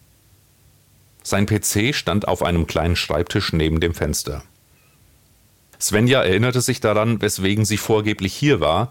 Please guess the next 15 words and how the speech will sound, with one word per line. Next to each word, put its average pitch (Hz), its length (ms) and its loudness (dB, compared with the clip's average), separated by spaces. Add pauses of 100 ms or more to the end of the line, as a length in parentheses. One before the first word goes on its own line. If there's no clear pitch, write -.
(160)
und - 140 0
begann, 98 260 2
die 104 100 2
Bücher 98 340 0
im 101 100 2
Regal 90 380 0
durchzusehen, 80 800 -2
wobei 98 280 0
sie 104 160 -2
immer 107 200 2
wieder 104 200 0
verstohlen 92 520 0
zum 104 160 0
Rechner 80 320 -4
blickte. - 440 -8